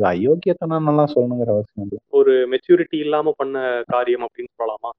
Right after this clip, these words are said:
Speaker 1: மெச்சூரிட்டி எல்லாம் இருந்துச்சு. <clears throat> ஒரு அவசரத்துல ஒரு சொன்ன ஒரு வார்த்தை. இங்க பாரு, கேட்டுட்டு இருக்காங்களா என்னமோ நினைச்சுக்க போறாங்க. நீ சீக்கிரம் அதுக்குள்ளேயே போயிடு.
Speaker 2: <laughs> ஆமா. So, என்ன நடந்தது அப்படின்னா, இப்ப கதைக்களம் வந்து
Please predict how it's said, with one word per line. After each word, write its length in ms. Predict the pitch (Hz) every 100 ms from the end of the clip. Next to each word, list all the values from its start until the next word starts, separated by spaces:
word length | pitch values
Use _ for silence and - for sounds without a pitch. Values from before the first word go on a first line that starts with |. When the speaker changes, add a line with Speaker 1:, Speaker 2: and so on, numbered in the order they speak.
| - 104
Speaker 1:
மெச்சூரிட்டி 580 | 110 - 156 160 151
எல்லாம் 300 | 151 151 156
இருந்துச்சு. 460 | 143 147 147 147 175 151 170 175 107 90 _
<clears throat> 300 | - 135 120
ஒரு 160 | 123 131
அவசரத்துல 840 | 117 123 196 233 220 220 233 226
ஒரு 380 | 156 151 147 139
சொன்ன 300 | 131 143 147
ஒரு 140 | 139 123
வார்த்தை. 420 | 127 123 127 120 - - _
இங்க 180 | 117 120
பாரு, 140 | 120 -
கேட்டுட்டு 260 | - 156
இருக்காங்களா 380 | 143 131 120 123
என்னமோ 440 | 139 117 131 139 139
நினைச்சுக்க 380 | 120 - 117 110
போறாங்க. 440 | 107 104 123 -
நீ 160 | 208 170
சீக்கிரம் 360 | 175 160 127 104
அதுக்குள்ளேயே 360 | 101 123 143
போயிடு. 400 | 143 123 123 - - -
Speaker 2:
<laughs> 160 | -
ஆமா. 300 | 127 127 123 120 -
So, 300 | 143 131 127
என்ன 280 | 131 175 190
நடந்தது 440 | 147 143 151 151
அப்படின்னா, 540 | 135 131 135 147 127
இப்ப 320 | 120 - - 127
கதைக்களம் 420 | 143 156 139 127
வந்து 480 | 123 143 139 120